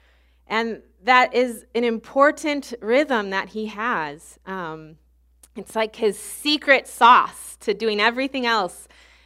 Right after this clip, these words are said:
uh, in his ministry that we see in Scripture. This rhythm of,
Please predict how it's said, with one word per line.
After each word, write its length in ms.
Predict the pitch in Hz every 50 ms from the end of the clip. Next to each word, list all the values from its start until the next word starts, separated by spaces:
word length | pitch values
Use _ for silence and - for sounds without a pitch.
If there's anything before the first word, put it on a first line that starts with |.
| _ -
uh, 340 | - 196 190 190 180 180 -
in 220 | - 202 196 202
his 220 | 208 220 202 202 202
ministry 440 | 202 202 202 202 196 - - 180 170
that 180 | 175 165 123
we 100 | 175 175
see 220 | 175 - - 185 175
in 140 | 175 170
Scripture. 640 | 170 - - - 190 190 - - - 160 143 - - _ _ _ _ _ _ _ _ _ _ -
This 400 | 208 214 208 202 208 - - -
rhythm 720 | - 175 185 214 254 302 294 254 214 190 175 165 160 160 165
of, 520 | - 175 180 175 175 170 170 175 170 -